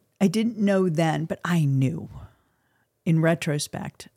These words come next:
I, I remember getting in the car when that, when, when my friend called and said, "I think we got, I think we've got to go down to the firehouse."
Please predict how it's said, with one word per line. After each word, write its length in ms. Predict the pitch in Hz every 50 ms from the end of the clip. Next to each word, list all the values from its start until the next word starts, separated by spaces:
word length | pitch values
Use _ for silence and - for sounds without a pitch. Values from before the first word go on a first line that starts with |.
| _ _ _
I, 180 | 165 165 165 -
I 120 | - 170 170
remember 360 | 170 170 170 175 165 165 165
getting 380 | 156 147 - 190 190 208 202 196
in 100 | 180 170
the 80 | 165
car 480 | - - - 165 156 147 147 147 147 147
when 200 | 151 170 147 143
that, 200 | 143 - - - _
when, 260 | 170 151 143 143 - - _ _
when 340 | 170 156 151 147 143 190 226 - _ -
my 140 | 156 151
friend 280 | 147 - - 165 156 156
called 320 | - - 156 151 143 156
and 100 | 170 160
said, 160 | - - 165 160
"I 100 | 156 151
think 180 | - 165 -
we 80 | 170 151
got, 180 | 165 151 151 - _ _ _ -
I 60 | 160
think 200 | - 160 165 -
we've 120 | 160 156 -
got 180 | 170 156 - -
to 80 | -
go 120 | 165 160 151
down 240 | 143 156 156 147 143
to 80 | 147
the 100 | 156 -
firehouse." 580 | - - 170 170 - 175 165 - - 156 -